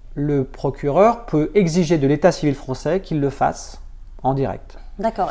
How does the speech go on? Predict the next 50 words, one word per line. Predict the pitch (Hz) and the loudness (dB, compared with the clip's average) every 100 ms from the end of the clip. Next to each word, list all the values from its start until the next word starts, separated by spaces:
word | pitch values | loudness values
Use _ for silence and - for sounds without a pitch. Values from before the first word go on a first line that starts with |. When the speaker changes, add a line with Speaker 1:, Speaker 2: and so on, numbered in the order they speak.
| 156 | -4
Speaker 2:
et | 143 | -8
ça, | - 208 | -2 -2
ça | 170 | -2
permet | - 165 | -6 -6
de | 175 | -6
gagner | 143 165 | -6 -6
une | 156 | -4
étape, | 151 170 - | -4 -4 -4
en | - | -14
fait. | - - | -16 -2
Speaker 1:
Ça | 160 | 4
permet | 156 185 | 8 10
de | 180 | 10
gagner | 160 | 6
une | 147 | 6
étape, | 143 - 170 214 - 123 - | 4 8 8 8 2 -2 0
euh, | 131 127 123 120 | 0 2 0 0
c'est | - | -2
beaucoup | 131 131 123 | -2 -2 -6
plus | - 131 | -8 -4
court, | 170 233 | 0 2
je | |
crois, | 147 - 160 | 0 2 0
quatre | 196 147 - | 2 -2 -2
à | 131 | -6
cinq | 127 - | -6 -6
mois. | 131 175 - - - - - - - - | -4 -4 -6 -14 -14 -14 -14 -16 -16 -6
Mais | 147 190 190 - - - - - - | 8 12 12 10 -6 -14 -14 -14 0
on | 156 | 4
l'a | 143 | 4
pas | 139 | 2
fait, | - 151 226 - - | 2 4 4 0 -2
euh, | 151 143 139 135 135 135 | 0 2 2 2 2 2
on, | 135 131 | 2 0
tous | 123 202 | 0 6
les | 185 | 10
avocats | 175 156 170 | 10 8 6
ne | 160 | 6
le | |
font | 135 147 | 2 -2
pas, | 131 143 185 | 4 8 8
donc | 156 - | 6 2
c'est | 143 | 2
un | 131 | 2
petit | 123 | 0
peu | 139 170 | -2 0
Speaker 2:
Mm. | |
Speaker 1:
l'incertitude | 147 143 - - 135 | 0 -2 -6 -12 -12
quand | 123 | -10
même. | 107 | -12